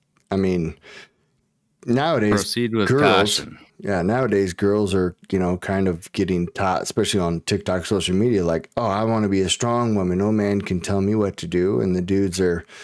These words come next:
Speaker 1: kind of being like, "Well, they could leave me now, and why should I even get married?" Like, I don't know. I gue-, I guess, you know, <clears throat> I guess what are some pros out there if, if people want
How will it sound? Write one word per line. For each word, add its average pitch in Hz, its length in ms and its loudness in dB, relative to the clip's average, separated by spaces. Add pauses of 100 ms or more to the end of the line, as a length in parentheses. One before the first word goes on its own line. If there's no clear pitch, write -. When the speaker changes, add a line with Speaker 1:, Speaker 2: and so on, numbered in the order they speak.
(340)
Speaker 1:
kind 95 240 0
of 90 80 -2
being 95 180 2
like, 90 220 -2
"Well, 92 360 2
they 92 140 2
could 85 260 -4
leave 156 300 2
me 98 160 2
now, 92 420 0
and 82 360 -2
why 95 220 0
should 87 180 -2
I 87 120 2
even 85 180 -2
get 82 180 -6
married?" 95 480 0 (580)
Like, 90 340 -6 (600)
I 123 60 0
don't 117 40 -2
know. 104 80 2
I 107 60 0
gue-, 135 180 0
I 131 140 0
guess, 139 400 0 (640)
you - 100 0
know, 113 380 0 (200)
<clears throat> - 180 -20
I 139 360 2
guess 156 240 0
what 175 160 2
are 170 60 0
some 120 200 0
pros 127 540 2
out 85 240 0
there 82 280 2
if, 78 300 -2
if 92 160 -2
people 85 480 -4 (540)
want 101 460 -2